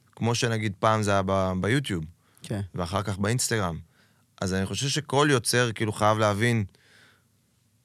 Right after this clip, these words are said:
Speaker 1: כובע אחד זה איזה מוזיקאי, איזה יוצר אני, כובע שני, איזה איש שיווק אני. כאילו, אם אתה תחשוב רק בכובע של המוזיקאי, סביר להניח שגם אם תהיה הכי טוב,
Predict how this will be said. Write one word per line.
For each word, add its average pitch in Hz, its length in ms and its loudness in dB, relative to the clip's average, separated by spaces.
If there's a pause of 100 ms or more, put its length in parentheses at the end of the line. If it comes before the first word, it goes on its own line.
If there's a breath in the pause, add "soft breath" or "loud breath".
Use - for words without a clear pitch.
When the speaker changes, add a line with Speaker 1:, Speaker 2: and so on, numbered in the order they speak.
(320)
Speaker 1:
כובע 113 320 2
אחד 104 340 4 (520)
זה 95 420 0
איזה 104 300 0
מוזיקאי, 98 480 -2
איזה 95 200 0
יוצר 101 360 0
אני, 165 240 -2 (380 loud breath)
כובע 110 240 -2
שני, 107 340 -2
איזה 98 160 -2
איש 104 240 -4
שיווק 95 340 -4
אני. - 240 -8
כאילו, - 200 -6
אם - 40 -4
אתה - 120 -8
תחשוב - 340 -6
רק 113 180 0
בכובע 117 340 -2
של 117 120 -4
המוזיקאי, 107 640 2 (1500 loud breath)
סביר 117 300 0
להניח 127 300 4
שגם 120 280 4
אם 120 80 2
תהיה 110 200 2
הכי 110 160 -2
טוב, 123 420 2